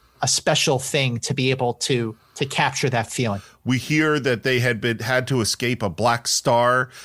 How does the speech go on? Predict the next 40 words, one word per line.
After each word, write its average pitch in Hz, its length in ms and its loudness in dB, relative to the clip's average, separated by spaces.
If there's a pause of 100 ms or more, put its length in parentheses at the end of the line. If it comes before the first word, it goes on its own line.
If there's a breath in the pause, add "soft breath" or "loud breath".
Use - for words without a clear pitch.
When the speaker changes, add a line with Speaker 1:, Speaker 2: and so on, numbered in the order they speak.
(100)
Speaker 2:
that 107 160 0
was 101 160 0
pulling 123 420 0
them 113 120 2
into 113 260 0
its 95 180 -4
orbit, 151 480 0
and 95 320 -2
they 92 240 -4 (120)
had 110 240 -2
to 104 80 -4
go 104 160 -2
to 92 80 -2
maximum 113 580 0
work 123 240 -2
to 104 140 -4
escape, 143 500 -4
and 101 180 -2
they 101 80 -4
describe 131 440 -2
it 139 120 -4
as 104 200 -6
like 101 180 -4
snapping 135 680 -4
a 87 80 -6
rubber 110 340 -2
band. 87 480 -4 (460 loud breath)
And 101 120 -2
at 104 120 0
the 110 60 -4
breakaway, 117 600 0
it 87 120 -6
sent 120 280 -2
us - 180 -2
plunging 139 560 -4
through 139 260 -4
space 107 460 -4 (160)
out 98 160 0
of 95 80 -6
control. 80 520 -8